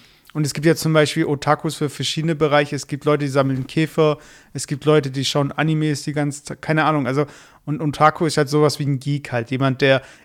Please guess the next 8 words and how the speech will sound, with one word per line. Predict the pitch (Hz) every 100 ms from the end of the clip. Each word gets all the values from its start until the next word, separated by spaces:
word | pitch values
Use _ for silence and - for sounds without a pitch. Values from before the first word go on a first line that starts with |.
| -
in | 143
einem, | 147 120 135 156 156 151 139 _ _ -
in | 147
einem | - 147 156 143
Bereich | 135 123 131 -
eben | 135 127 127
sich, | 127 127 - - - -
ähm, | 65 62 62 64 65